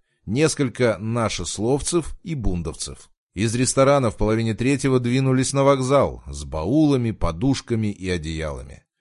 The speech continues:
Там уже собралась группа возмущённых эмигрантов, чтобы выразить им своё презрение. Друзья Платтона из железнодорожники вытеснили протестующих с платформы. Ни вещей у нас при посадке не спрашивали,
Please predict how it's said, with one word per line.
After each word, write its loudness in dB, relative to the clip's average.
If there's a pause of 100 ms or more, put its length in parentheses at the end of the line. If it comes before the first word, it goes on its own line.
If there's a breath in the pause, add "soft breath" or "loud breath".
(260)
Там 6
уже 2
собралась 4
группа 2
возмущённых 0
эмигрантов, 0
чтобы 0
выразить 2
им 0
своё 0
презрение. -8 (360)
Друзья 2
Платтона 0 (180 soft breath)
из -4
железнодорожники 0
вытеснили -2
протестующих -4
с -10
платформы. -2 (460)
Ни 0
вещей 4
у 2
нас 2
при 0
посадке 0
не -2
спрашивали, 0